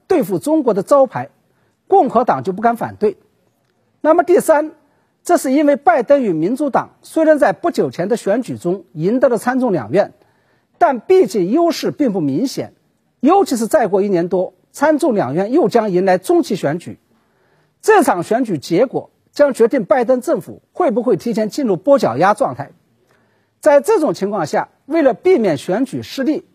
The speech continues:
拜登也不敢不对华强硬。当然了，还有一个更为重要的因素就是，民主党本身就是一个意识形态色彩非常强，把推行美国式的政治制度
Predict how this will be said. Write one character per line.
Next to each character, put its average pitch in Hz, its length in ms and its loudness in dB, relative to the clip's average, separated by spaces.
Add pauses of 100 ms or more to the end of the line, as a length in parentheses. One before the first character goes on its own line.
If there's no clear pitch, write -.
(240)
拜 277 180 2
登 285 200 2
也 180 160 -2
不 - 180 -4
敢 147 320 -2 (240)
不 277 120 0
对 262 140 2
华 160 180 0
强 135 200 -6
硬。 175 160 -6 (840)
当 330 140 4
然 277 140 2
了， 226 120 4
还 226 260 0
有 320 120 0
一 233 80 -2
个 214 120 0
更 277 200 2
为 208 120 2
重 339 180 0
要 240 100 4
的 180 80 -2
因 220 200 -4
素 233 120 -4
就 165 140 -4
是， 139 240 -14 (560)
民 320 240 2
主 339 160 2
党 320 180 2
本 156 260 -2
身 294 240 -2
就 285 140 0
是 208 140 -6
一 190 40 -4
个 196 100 -2
意 269 180 0
识 185 80 -6
形 165 180 -6
态 214 140 0
色 220 180 -2
彩 113 160 -6
非 294 240 -2
常 190 180 -2
强， 143 340 -6 (600)
把 220 160 4
推 349 260 -2
行 262 200 -4
美 156 240 -2
国 214 160 -2
式 285 140 -4
的 214 100 -6
政 269 180 -4
治 233 100 -4
制 233 260 -4
度 143 200 -12